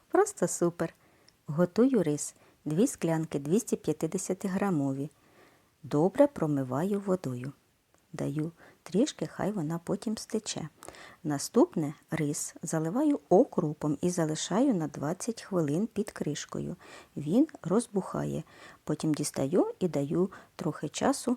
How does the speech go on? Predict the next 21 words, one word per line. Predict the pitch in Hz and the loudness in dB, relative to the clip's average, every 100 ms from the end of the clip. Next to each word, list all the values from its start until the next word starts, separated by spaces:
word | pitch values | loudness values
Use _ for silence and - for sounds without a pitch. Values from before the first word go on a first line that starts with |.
| - | -4
схолонути. | - - 302 139 135 143 - 147 - - - _ _ _ _ _ _ _ - | -14 4 4 4 0 -2 -4 -8 -8 -20 -20 _ _ _ _ _ _ _ -12
Один | - 156 254 311 | -6 2 2 2
кілограм | - 147 160 220 | 2 2 2 0
свинячого | - - 139 202 - 147 | 0 -4 -2 -2 -2 -6
фаршу, | - - 143 - 247 277 - | -4 -2 -2 -2 -4 -4 -2
нарізані | 170 254 175 147 147 | 2 2 2 0 0
дві | 160 269 | 0 0
цибулини, | - 160 160 143 214 190 | -2 -4 -2 0 2 0
спеції, | - - 143 151 - 214 | -4 0 0 0 -2 4
паприка | 311 294 160 - | 4 4 -2 -2
домашня, | 131 147 233 - 214 | -2 0 0 0 -4
паприка | 190 196 - 156 147 | -2 -2 -4 -6 -2
магазинна, | 147 147 151 269 269 175 | -2 -2 0 4 4 4
суміш | - 160 151 - | -2 -2 -2 -4
перців, | - 285 - - 262 - - - | 2 2 4 0 0 -2 -20 -6
хмелі | - 165 151 | 0 2 2
сунелі | - 196 285 285 | 0 4 4 4
по | 233 - | 2 0
одній | 190 226 | 2 2
чайній | 277 202 196 151 | 2 0 0 -2
ложці. | 139 135 - - | -4 -6 -6 -8